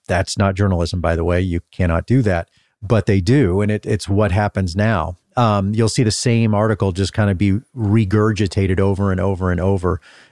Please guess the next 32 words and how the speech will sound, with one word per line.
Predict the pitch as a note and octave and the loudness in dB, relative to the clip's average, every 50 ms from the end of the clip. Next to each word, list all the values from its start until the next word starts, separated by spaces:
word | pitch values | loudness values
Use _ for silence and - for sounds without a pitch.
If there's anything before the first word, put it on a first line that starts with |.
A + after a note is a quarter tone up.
| _ _ | _ _
And | A#2 A2 A2 G#2+ G#2 G#2 G2+ G2 G2 G2 F#2+ F2+ E2 - _ _ _ _ _ _ _ _ _ _ _ _ _ | 0 2 2 2 2 0 0 0 0 -2 -2 -4 -6 -10 _ _ _ _ _ _ _ _ _ _ _ _ _
for | _ - - B2 | _ -2 0 0
you | G#2+ G2 A2 A#2+ A#2+ A2+ | 2 2 2 2 2 2
and | G#2+ A#2 | 2 2
I | C#3+ C3+ F#2+ F2 E2+ F2+ G#2+ A#2 - _ _ _ _ _ _ _ _ _ _ _ _ _ - - - | 0 0 0 0 -2 -2 -4 -4 -6 _ _ _ _ _ _ _ _ _ _ _ _ _ -16 -14 -4
to | - C3 | 0 2
remain | A2 F#2+ G2+ F#2+ F2+ | 2 2 2 0 0
silent | E2+ - - B2 B2+ D#3 B2 F2+ E2 E2 - | -2 -2 -2 0 0 0 0 0 -2 -4 -2
when | A2 G#2 G2 G2 | -2 0 0 2
we | G2+ G2 F#2+ | 0 0 -2
saw | F2 - - - - - - G#2 G2 G2+ G2 F#2+ F2+ F2 - - - - - - _ | -2 -6 -8 -8 -4 -2 0 2 2 2 2 0 0 -2 -6 -18 -20 -20 -20 -14 _
a | - C#3+ | 0 2
lot | C3 C#3 C#3+ C#3 | 4 4 4 4
of | B2+ | 2
people | - - D3+ A#2 - B2 A#2+ A#2 G2+ | 2 0 0 2 2 2 2 0 0
would, | F#2 G2+ G#2 G2+ G2 G2 F#2+ F2 E2+ - _ _ _ _ _ _ _ _ _ _ _ _ - | 0 2 2 2 2 0 0 -2 -6 -10 _ _ _ _ _ _ _ _ _ _ _ _ -8
I | G2+ | -6
mean, | F2+ E2+ D#2+ - - | -4 -4 -6 -8 -2
honestly, | - G#2 B2 A2+ - - F2 | 0 0 2 2 0 -4 -8
just | F2 F2+ - | -8 -8 -4
flat | - G#2 G2 F#2 | 0 0 0 2
out | D#2 D2+ F2 | 0 -2 -2
lie. | F2+ F#2+ G2+ F#2 D#2+ E2 F2 F#2+ F#2+ - - - | 0 0 0 0 0 -2 -4 -6 -8 -10 -8 -2
And | A2 G2+ G2+ | 0 2 2
they | G#2 G2+ | 2 2
wanted | G2 G2+ G#2 G2+ G2 - | 2 2 2 0 0 0
to | A2 G2+ | 0 0
insert | F#2+ F#2+ - - - G#2+ G#2 - | 0 0 -2 -2 -2 -2 -2 0
themselves | - G2+ F#2 F#2 - - G2 F#2 F2 E2 D#2+ F#2+ | 0 -2 0 0 0 0 0 0 0 0 -2 -2
in | E2+ | -2
this | F2 E2+ - | -2 -2 -4
story. | - - - G#2 G#2+ A2+ F#2 E2 F2+ - | -4 -2 -2 0 0 0 -2 -2 -4 -10